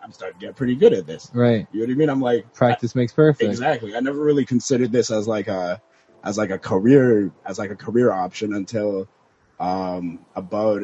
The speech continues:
Speaker 1: about a year ago. Like, I just randomly, like, I wasn't even expecting this. Like, <clears throat> I went for a shoot one day, and then one of, one of my producers, he was like,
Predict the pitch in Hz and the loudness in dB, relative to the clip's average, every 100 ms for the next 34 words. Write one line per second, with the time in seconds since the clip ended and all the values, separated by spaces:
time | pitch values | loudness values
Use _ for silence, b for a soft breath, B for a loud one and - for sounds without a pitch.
0 | - 107 107 113 104 98 113 127 117 98 | -6 -8 -4 -4 -4 -4 -4 -2 -2 -4
1 | 90 90 117 _ _ _ _ 95 110 113 | -8 -10 -14 _ _ _ _ -10 -6 0
2 | 120 123 107 104 120 123 113 120 113 110 | 2 2 0 0 2 0 -2 -2 -2 -4
3 | - 123 127 131 123 113 107 - 120 117 | -2 -2 0 -2 -2 -2 -6 -4 -4 -4
4 | 101 98 - 101 101 _ 143 139 120 _ | -8 -12 -14 -16 -16 _ -10 -10 -12 _
5 | - 110 123 104 127 104 - 139 113 113 | -12 -6 -6 -4 -2 -2 0 -2 0 -4
6 | 110 113 110 107 113 113 - - _ 113 | -2 -2 -2 -4 -6 -6 -8 -16 _ -8
7 | 107 110 104 127 131 107 113 104 110 | -8 -8 -4 -4 -2 -4 -4 -2 -2